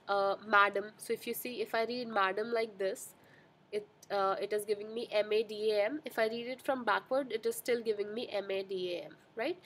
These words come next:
So Python program for this would be, we have entered a value, we ha-, have stored our original value into a variable called temp because we are going to make changes to the, uh, original number.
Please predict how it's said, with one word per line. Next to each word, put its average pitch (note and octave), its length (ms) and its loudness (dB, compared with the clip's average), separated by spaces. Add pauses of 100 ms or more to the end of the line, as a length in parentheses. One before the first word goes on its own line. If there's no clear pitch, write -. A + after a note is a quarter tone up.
(240)
So C4+ 160 2
Python C4+ 420 4
program B3+ 420 0
for C4+ 160 0
this B3 280 -4
would G#3 180 -4
be, D4+ 160 -2 (220)
we A#3 100 -4
have A3 220 0
entered A3+ 380 0
a B3+ 60 0
value, G#3 440 0 (400)
we B3 140 -2
ha-, B3 200 4
have B3+ 300 2
stored C4+ 420 2
our D#4 160 8 (160)
original A#3 400 0
value A#3 380 2
into A#3 300 0
a A#3 120 2
variable G#3+ 520 0
called A#3 240 0 (100)
temp G#3 220 0 (120)
because G#3 260 -2
we G#3 60 4
are G#3 80 6
going G3+ 240 2
to A#3 80 0
make A3+ 240 0
changes G3 460 0
to A3 160 -6
the, G3 480 6 (260)
uh, F#3 280 2 (120)
original G#3 460 6
number. F#3+ 340 0